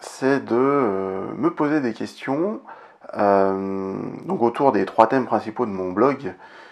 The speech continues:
qui sont la photo évidemment, le photomontage et aussi, euh, la partie, euh, créativité. Euh, comment la développer, comment, euh,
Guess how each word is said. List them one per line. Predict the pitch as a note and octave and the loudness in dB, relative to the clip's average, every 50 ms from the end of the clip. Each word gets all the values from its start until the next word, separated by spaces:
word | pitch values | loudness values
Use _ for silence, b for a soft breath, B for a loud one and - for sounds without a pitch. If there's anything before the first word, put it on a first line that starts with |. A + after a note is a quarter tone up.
| B B B _ | B B B _
qui | - G2+ | -14 -14
sont | - - - G#2 G2+ G2 | -12 -6 -4 -2 -2 0
la | F#2+ F2+ F2+ | 0 0 0
photo | - - G2+ - C#3 D3+ | -2 -4 -4 -4 -4 -4
évidemment, | C3+ G#2+ G2 F2+ F#2+ F#2+ G2 A#2+ C3+ D3+ E3+ F3 B B B B B B | -4 -4 -4 -2 0 0 2 4 4 4 2 0 B B B B B B
le | - - F#2 | -8 -6 -4
photomontage | - A#2+ A2+ A#2 G#2+ G2+ G2 G2+ - A2+ B2 C3 C#3+ D3+ C#3+ B2+ | -4 -2 -2 0 0 0 0 0 0 2 2 4 2 2 0 0
et | A2+ G#2+ | -2 -2
aussi, | G#2 G2+ G2 - - - - D#3 E3 - - - | -2 -4 -4 -8 -12 -12 -10 -10 -10 -10 -10 -8
euh, | - G#2+ - G2 G2 G2 | -6 -4 -2 -2 0 0
la | G2 G2 | 2 2
partie, | - - - - - - - D2 D2 - | 2 0 -2 -6 -12 -12 -8 -4 -2 -2
euh, | A2 G#2 | -2 -2
créativité. | - - - A#2 A2+ - - G2 F#2 F2+ - A#2+ F#3+ - _ _ _ B B B B B B B B B B B B B - - | -4 -4 -6 -6 -6 -6 -10 -12 -10 -8 -8 -8 -8 -8 _ _ _ B B B B B B B B B B B B B -12 -6
Euh, | - G2+ G2 F#2+ F#2 F#2 F2+ F2+ F2+ F2 F2 F2 - | -2 2 4 4 4 4 4 2 0 0 -2 -4 -6
comment | - F#2+ F#2+ G2+ F#2+ | -6 -4 0 0 0
la | F2+ | 0
développer, | E2+ F#2 F2 E2 F2 E2+ - - A2 A#2 A2+ | -2 -4 -4 -4 -6 -6 -2 0 0 0 0
comment, | - - F2 E2+ F2+ F2+ F2+ F2 F2 | -2 -4 -6 -4 -2 -2 -2 -2 -2
euh, | F2 | -4